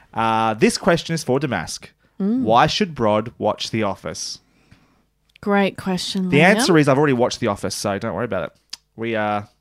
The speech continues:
Speaker 1: it's fine.
Speaker 2: You haven't watched The
Speaker 1: Yeah,
Speaker 2: Office?
Speaker 1: I've watched The Office.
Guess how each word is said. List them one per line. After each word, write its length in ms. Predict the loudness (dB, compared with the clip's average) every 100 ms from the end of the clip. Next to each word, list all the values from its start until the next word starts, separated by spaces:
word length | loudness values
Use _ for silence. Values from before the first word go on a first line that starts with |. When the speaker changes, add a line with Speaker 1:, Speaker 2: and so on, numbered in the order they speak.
| _
Speaker 1:
it's 100 | -16
fine. 200 | -10 -8 -10 _ _
Speaker 2:
You 120 | -8
haven't 240 | -8 -6 -6
watched 220 | -8 -10
The 80 | -10
Speaker 1:
Yeah, 240 | -6 -6
Speaker 2:
Office? 260 | -8 -14 _ _ -12
Speaker 1:
I've 80 |
watched 160 | -10 -8
The 60 | -8
Office. 320 | -8 -12